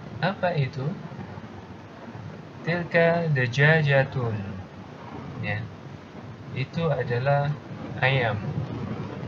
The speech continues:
Hen dalam bahasa Arab, eh, bahasa Inggris, atau ayam betina.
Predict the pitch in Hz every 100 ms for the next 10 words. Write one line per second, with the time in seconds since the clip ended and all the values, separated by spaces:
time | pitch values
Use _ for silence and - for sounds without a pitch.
0 | - - - - - - - - - -
1 | - - - - 135 131 - - - 113
2 | 107 101 104 98 110 101 - 110 107 101
3 | - - - - 117 113 104 110 104 107
4 | 101 - - - - 110 - 123 123 -
5 | 110 113 110 107 101 98 90